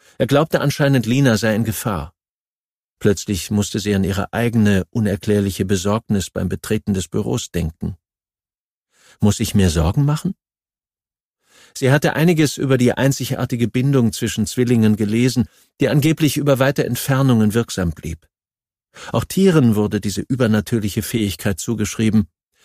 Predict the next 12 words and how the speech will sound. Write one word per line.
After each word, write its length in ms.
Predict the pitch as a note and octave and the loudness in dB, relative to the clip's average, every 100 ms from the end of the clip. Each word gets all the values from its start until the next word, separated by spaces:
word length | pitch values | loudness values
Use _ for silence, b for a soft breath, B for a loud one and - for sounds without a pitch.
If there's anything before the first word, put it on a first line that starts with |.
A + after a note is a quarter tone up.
| b b | b b
Hunde 480 | - D#3+ D#3+ C#3+ B2+ | 4 6 6 6 4
gingen 340 | G#2+ B2 B2 A#2+ | 2 2 2 4
demnach 340 | A#2+ A#2+ G#2+ | 4 2 2
Minuten 460 | A#2 B2 C#3 - A2+ | 2 2 2 0 -2
vor 220 | - B2+ | 0 2
dem 200 | B2 A2+ | 2 2
unerwarteten 680 | C#3 B2 G#2 A2 - - A2 | 0 0 0 -2 -2 -4 -4
Eintreffen 500 | - A#2 - A#2+ - | -2 -4 -2 -4 -4
ihres 280 | - G#2+ G#2 | -6 -6 -6
Herrn 220 | A2 A2+ | -4 -2
zur 260 | A2+ A#2 A2 | -2 -6 -6
Tür. 300 | - D3 F#2+ | -2 -2 -2